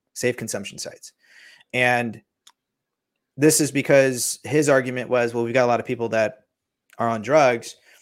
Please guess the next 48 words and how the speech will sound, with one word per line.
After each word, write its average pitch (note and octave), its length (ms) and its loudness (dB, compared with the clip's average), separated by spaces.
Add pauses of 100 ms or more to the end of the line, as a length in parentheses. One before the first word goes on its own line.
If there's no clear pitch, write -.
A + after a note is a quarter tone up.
(320)
You B2+ 100 -8
know, A2+ 140 -8
we A#2 100 -4
don't B2+ 140 -4
wanna A#2+ 160 -4
just A2 380 -10 (580)
cut C3+ 180 0
them A#2+ 160 -4
off B2+ 300 -2
and A2+ 100 -6
they A#2+ 60 -2
go, A#2 100 0
go A2 180 -4
turkey. A#2+ 600 -6 (260)
You A#2 100 -10
know, A#2 60 -8
we A#2 100 -4
wanna A#2+ 220 -4
help A#2+ 240 -4
them A2 160 -10
out, A#2+ 480 -4
sort A#2 200 -4
of G#2 100 -12
wean C3+ 180 -6
them A2+ 160 -6
off, F#2+ 460 -14
right?" A2 300 -10 (460)
And A#2+ 240 -6
so, A#2+ 280 0
well, B2+ 260 2
in C3 80 -6
order D3+ 160 -2
for D3+ 120 -10
you C3+ 100 -4
to B2 80 -6
do D3 220 0
that, B2 360 0
you B2 80 -6
have C3 140 -4
to A#2+ 80 -14
keep C3+ 400 -8 (100)
allowing B2+ 480 -2
for A#2+ 420 -4
illegal A#2 300 -6
drugs C3 320 -2
to - 80 -14
be, A2+ 240 -10 (560)
uh, G#2+ 300 -12